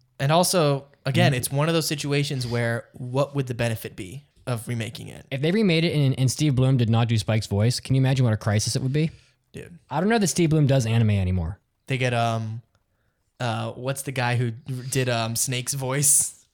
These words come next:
Speaker 2: Oh, David Hayter?
Speaker 1: No, no, no, the guy who replaced him.
Speaker 2: Um, Keith, Kiefer
Speaker 1: <laughs>
Speaker 2: Sutherland?
Speaker 1: Yeah, they get Kiefer Sutherland to do Spike.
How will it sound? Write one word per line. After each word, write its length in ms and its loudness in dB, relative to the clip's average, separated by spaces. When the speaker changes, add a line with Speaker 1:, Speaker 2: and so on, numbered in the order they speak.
Speaker 2:
Oh, 140 0
David 260 2
Hayter? 360 2
Speaker 1:
No, 200 2
no, 80 4
no, 160 4
the 80 -2
guy 140 2
who 100 2
replaced 400 -4
him. 260 -4
Speaker 2:
Um, 120 0
Keith, 320 0
Kiefer 460 0
Speaker 1:
<laughs> 0 -
Speaker 2:
Sutherland? 360 2
Speaker 1:
Yeah, 60 6
they 60 2
get 140 0
Kiefer 280 -2
Sutherland 480 -2
to 60 -4
do 140 -2
Spike. 600 -2